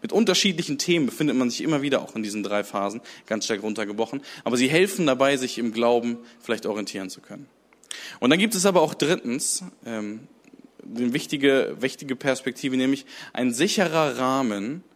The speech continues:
kann dabei helfen, Halt zu finden. Ich glaube, wir müssen nicht überall unsere Zweifel und unsere Hinterfragung überall immer präsent machen,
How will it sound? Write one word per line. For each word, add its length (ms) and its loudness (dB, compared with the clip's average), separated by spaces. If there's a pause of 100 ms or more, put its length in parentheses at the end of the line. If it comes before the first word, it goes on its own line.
(140)
kann 260 0
dabei 240 4
helfen, 580 -4 (200)
Halt 280 -4
zu 120 -6
finden. 400 -14 (800)
Ich 60 -8
glaube, 160 6
wir 80 6
müssen 300 6
nicht 320 2
überall 520 4
unsere 260 0
Zweifel 580 4
und 120 2
unsere 220 0
Hinterfragung 840 2
überall 280 4
immer 180 4
präsent 560 2
machen, 380 -2